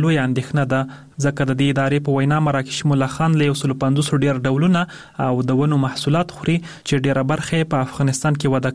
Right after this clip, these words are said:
کوي. په افغانستان کې د ملګرو ملتونو د خوړو او کرنې د ادارې استازي ریچارډ ترنکارټ ویلي چې دا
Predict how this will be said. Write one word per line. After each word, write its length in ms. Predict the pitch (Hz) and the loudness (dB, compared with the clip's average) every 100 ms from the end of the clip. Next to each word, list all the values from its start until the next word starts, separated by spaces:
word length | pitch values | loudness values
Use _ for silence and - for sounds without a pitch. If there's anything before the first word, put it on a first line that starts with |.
| 139 | -2
کوي. 260 | 131 139 139 139 - 143 | 0 0 -2 -4 -6 -2
په 100 | 135 | 0
افغانستان 480 | - 143 143 156 151 | 0 0 0 0 0
کې 100 | 143 | 2
د 80 | 143 | 2
ملګرو 300 | 139 160 160 156 | 2 2 2 2
ملتونو 420 | 143 143 160 151 | 2 0 0 2
د 100 | 143 | 0
خوړو 320 | - 147 151 165 | 0 0 2 2
او 100 | 143 147 | 0 0
کرنې 340 | 156 175 147 | 2 2 4
د 100 | 143 | 2
ادارې 240 | 135 135 147 135 | 2 2 2 0
استازي 420 | - 160 156 151 160 | 0 0 2 2 2
ریچارډ 420 | 160 156 147 147 | 0 -2 0 0
ترنکارټ 560 | 139 131 160 156 143 | 2 2 0 0 2
ویلي 300 | 151 175 170 170 | 2 2 0 -2
چې 420 | - - - 147 | -8 -18 -4 0
دا 60 | 139 | 0